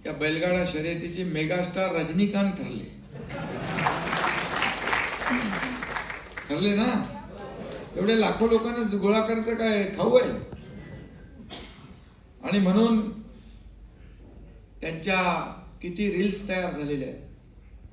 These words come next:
आणि एक चमत्कार, अद्भुत हे सगळं होतं. आणि म्हणून या ठिकाणी गोट्यात बसून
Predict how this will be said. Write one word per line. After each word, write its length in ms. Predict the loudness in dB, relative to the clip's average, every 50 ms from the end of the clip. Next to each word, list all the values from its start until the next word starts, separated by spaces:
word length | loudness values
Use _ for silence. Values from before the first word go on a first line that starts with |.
| -20 -20 -20 -20 -20 -20 -20 -20 -20 -20 -20 -20 -20 -20 -20 -20 -20 -20 -20 -20 -20 -12 -6
आणि 560 | -4 -2 0 0 0 0 0 0 2 2 2 0 -2 -4 -10 -14 -16 -18 -20 -20 -20 -20 -20 -20 -20 -8 -4
एक 260 | -2 -2 -2 -2 -2
चमत्कार, 420 | -2 -2 0 -2 -2 0 0 0 0
अद्भुत 500 | 0 -2 -4 -4 -2 -2 0 0 0 0
हे 120 | 0 0
सगळं 280 | 0 2 2 4 4 4
होतं. 260 | 4 2 -2 -4 -8 -12 -14 -16 -18 -20 -20 -20 -20 -20 -20 -20 -20 -20 -20 -20 -14 -8 -6
आणि 100 | -4 -2
म्हणून 580 | -2 0 0 2 2 2 2 0 -2 -6 -10 -12 -12 -14 -18 -18 -20 -20 -20 -20 -20 -10 -6
या 140 | -4 -2 -2
ठिकाणी 800 | -2 -4 -4 -2 -2 0 0 0 -2 -2 -2 -4 -4 -4 -6 -8 -12 -14 -16 -16 -18 -20 -20 -20 -18 -18 -18 -18 -18 -18 -18 -10 -6 -4
गोट्यात 280 | -4 -2 0 0 0
बसून 540 | 0 0 -2 -4 -4 -2 -2 -2 0 0 -2